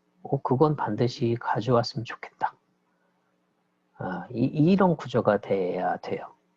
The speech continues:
그래서, 어, 저걸 소유라는 개념이 아니라 내가 이용하면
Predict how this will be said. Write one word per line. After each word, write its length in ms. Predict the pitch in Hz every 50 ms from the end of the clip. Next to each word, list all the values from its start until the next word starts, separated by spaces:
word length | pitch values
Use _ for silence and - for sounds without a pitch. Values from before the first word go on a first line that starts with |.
| _ _ -
그래서, 420 | - - 104 92 - - - - - -
어, 240 | 117 117 139 151 _ _ _ _ _ _ _ _ _ _ - - - - - _
저걸 560 | - - - 107 113 - 123 120 113 113 123 - _ _ _ -
소유라는 720 | - - - - 226 240 233 233 220 214 190 170 151 147 139
개념이 440 | 135 - 113 110 110 110 104 104 95
아니라 380 | 90 85 90 98 107 120 110 98
내가 380 | 107 107 110 107 117 113 107
이용하면 840 | 101 95 104 117 131 143 151 143 131 117 87 95 - 123 127 - -